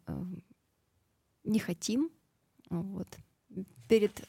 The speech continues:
перед каждым Новым годом мы делаем закуп на очень большое количество строительных материалов, мы считаем их,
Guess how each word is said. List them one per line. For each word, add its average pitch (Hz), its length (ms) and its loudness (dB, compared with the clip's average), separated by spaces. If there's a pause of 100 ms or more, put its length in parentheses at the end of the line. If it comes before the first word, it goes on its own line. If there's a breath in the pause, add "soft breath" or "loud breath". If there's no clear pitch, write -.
(120)
перед 240 280 4
каждым 208 400 4
Новым 202 360 4
годом 180 540 4
мы 190 240 0
делаем 175 420 2
закуп 185 480 -2
на 165 240 -4
очень 185 260 -4
большое 180 320 -4
количество - 460 -4
строительных - 500 -6
материалов, 269 600 -2
мы 233 120 -2
считаем 180 640 0
их, - 220 -10